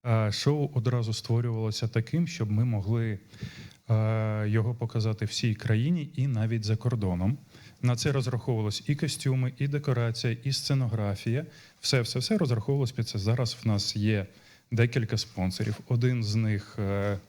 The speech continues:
надав нам, е, дуже потужну автівку, на якій повністю весь бекстейдж, вся ота, все те, з чого створюється шоу, весь бекстейдж буде в ній подорожувати. Дуже яскраво, і я певен, що дуже потужно всією країною.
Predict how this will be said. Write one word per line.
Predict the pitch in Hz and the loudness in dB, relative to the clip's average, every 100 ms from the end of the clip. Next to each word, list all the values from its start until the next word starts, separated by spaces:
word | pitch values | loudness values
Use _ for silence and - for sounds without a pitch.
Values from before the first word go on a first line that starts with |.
| - | -6
надав | 117 110 110 110 101 | 0 0 2 0 0
нам, | 110 107 104 | 0 2 2
е, | 107 107 95 - - - - | 2 0 -4 -14 -20 -20 -6
дуже | 123 113 127 110 | 2 4 4 0
потужну | 117 117 135 113 107 113 | -2 -2 -2 0 0 0
автівку, | 123 - - 95 - 156 185 - - - | -2 -2 0 0 2 0 0 -4 -20 -2
на | 120 113 | 2 2
якій | 113 - 175 | 2 -2 -4
повністю | - 127 117 113 104 - 107 | 0 0 2 0 -2 -2 0
весь | 107 113 104 | 2 2 0
бекстейдж, | 98 107 - - 170 165 113 | 0 0 0 0 2 0 -4
вся | - - - 131 110 104 - - _ _ _ | -8 -6 0 0 2 -2 -6 -18 _ _ _
ота, | 113 117 110 104 101 - _ _ _ _ _ _ _ - - | -4 0 2 2 -2 -6 _ _ _ _ _ _ _ -20 -8
все | - 127 | 0 0
те, | 113 113 | 2 0
з | |
чого | - 110 101 | 0 0 0
створюється | - 113 104 101 110 | 0 0 0 -2 -4
шоу, | - 202 | 2 2
весь | 135 117 | 4 2
бекстейдж | 104 107 - 190 | 0 -2 0 0
буде | 113 139 117 | 2 0 2
в | |
ній | 110 120 | 0 0
подорожувати. | 113 110 107 101 98 - - - - | -4 -2 -2 0 0 -2 -8 -14 -8
Дуже | - 117 117 | 2 4 4
яскраво, | 117 117 - 175 196 185 | 2 -2 -2 2 4 2
і | 175 117 | 2 2
я | 127 | 2
певен, | 117 117 113 | 2 0 0
що | - | -2
дуже | 101 110 107 | 0 0 0
потужно | 107 101 104 101 | 0 0 2 0
всією | - 95 92 | 0 0 0
країною. | - 87 85 85 | 0 -4 -2 -4